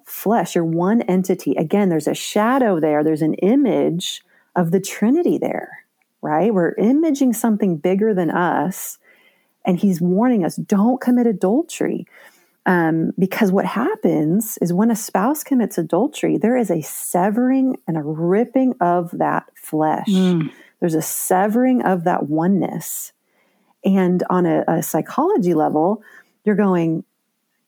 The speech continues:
Speaker 1: I'm unsafe because this person, not only am I imaging something profoundly beautiful,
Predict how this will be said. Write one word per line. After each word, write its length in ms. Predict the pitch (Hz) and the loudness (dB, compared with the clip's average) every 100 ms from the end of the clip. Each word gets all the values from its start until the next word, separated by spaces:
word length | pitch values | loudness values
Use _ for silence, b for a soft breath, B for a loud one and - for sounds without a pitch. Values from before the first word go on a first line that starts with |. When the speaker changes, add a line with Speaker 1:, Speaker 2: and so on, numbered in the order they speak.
| _ | _
Speaker 1:
I'm 220 | - - 269 | -4 0 2
unsafe 720 | 233 - 339 508 - - - _ _ _ _ _ _ - | 2 2 0 0 -2 -10 -18 _ _ _ _ _ _ -6
because 320 | 240 247 180 | 0 0 2
this 240 | 311 - | -2 -2
person, 480 | - 285 370 - 214 | -6 -2 -2 0 0
not 200 | 220 320 | 2 0
only 200 | 392 330 | 2 2
am 100 | 233 | 2
I 100 | 185 - | 0 2
imaging 460 | 202 196 165 180 | 2 2 0 -2
something 340 | 185 170 160 147 | 0 -2 -2 -2
profoundly 480 | 151 160 160 151 | -2 -2 -2 0
beautiful, 720 | 139 196 349 370 - - 202 | 0 0 0 0 -2 0 -2